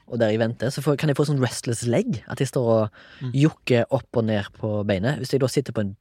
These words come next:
Speaker 1: benk, der det er tilknyttet flere andre sitter på,
Speaker 2: Ja.
Speaker 1: så kan jeg få beskjed om at, kan jeg slutte med det? For eksempel nå, nå sitter jeg og gjør det, så ser du ved min side og din side, så ser du at vattnet i vannkaraffelen, det rister,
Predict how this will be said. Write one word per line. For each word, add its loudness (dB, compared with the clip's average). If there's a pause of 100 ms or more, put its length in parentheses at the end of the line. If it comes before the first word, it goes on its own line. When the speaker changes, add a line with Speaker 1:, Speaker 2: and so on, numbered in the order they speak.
(120)
Speaker 1:
benk, -2 (480)
der 2
det 2
er -4 (200)
tilknyttet -6
flere 0
andre -6
sitter -8
på, -8 (180)
Speaker 2:
Ja. 2 (180)
Speaker 1:
så -4
kan 0
jeg 2
få 0
beskjed -2
om -2
at, -6 (200)
kan -2
jeg -2
slutte -4
med -4
det? -8 (1120)
For 2
eksempel 4
nå, 4
nå -2
sitter 0
jeg 4
og 4
gjør 0
det, 2
så -4
ser 0
du 2
ved 0
min -2
side -4
og -4
din -6
side, -2
så -6
ser 0
du 0
at -6
vattnet -6 (1040)
i 2
vannkaraffelen, -2 (100)
det 2
rister, -4